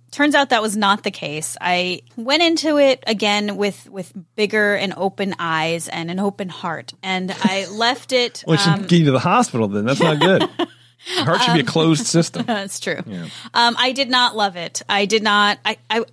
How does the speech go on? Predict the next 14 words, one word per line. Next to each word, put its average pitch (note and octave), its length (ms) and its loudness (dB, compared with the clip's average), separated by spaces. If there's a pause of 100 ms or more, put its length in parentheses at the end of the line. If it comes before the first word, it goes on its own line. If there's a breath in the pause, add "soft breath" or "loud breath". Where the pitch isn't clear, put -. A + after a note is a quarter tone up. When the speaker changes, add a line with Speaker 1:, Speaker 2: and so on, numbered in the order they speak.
Speaker 1:
I A3 40 0
wouldn't C#4+ 260 0
say C4+ 200 6
I A#3+ 60 4
hated A3+ 640 -2
it. E4 400 0 (100)
I G#3+ 140 -2
liked A3 320 0
it, A3+ 340 0 (140)
um, G3+ 720 -4
five, G#3 840 -2
ten A#3 260 -2
percent B3 360 -2
more. B3+ 340 0